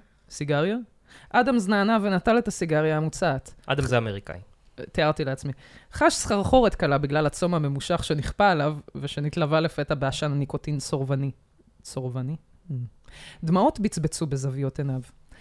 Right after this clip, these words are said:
Speaker 1: קולונל גסר בחן אותו בשלווה, ראה את תג יחידת התעופה הבריטית ואת מדי חיל האוויר האמריקני.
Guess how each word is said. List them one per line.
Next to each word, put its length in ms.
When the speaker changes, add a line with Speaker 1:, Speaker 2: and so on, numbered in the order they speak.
Speaker 1:
קולונל 360
גסר 360
בחן 360
אותו 160
בשלווה, 540
ראה 260
את 120
תג 200
יחידת 380
התעופה 400
הבריטית 420
ואת 200
מדי 240
חיל 200
האוויר 320
האמריקני. 580